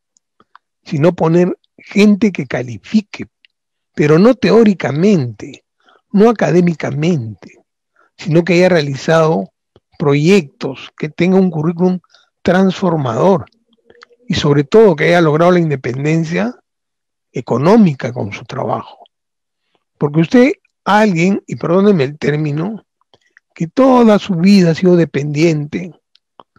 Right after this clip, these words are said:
que es incapaz de mantenerse por sí solo, no le va a dejar manejar, pues,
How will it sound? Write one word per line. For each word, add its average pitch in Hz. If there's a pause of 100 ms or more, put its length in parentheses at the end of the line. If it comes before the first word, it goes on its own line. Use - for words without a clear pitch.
(320)
que 202
es 196
incapaz 175
de 170
mantenerse 151
por 143
sí 147
solo, 147 (1000)
no 240
le 240
va 233
a 233
dejar 202
manejar, 170
pues, 160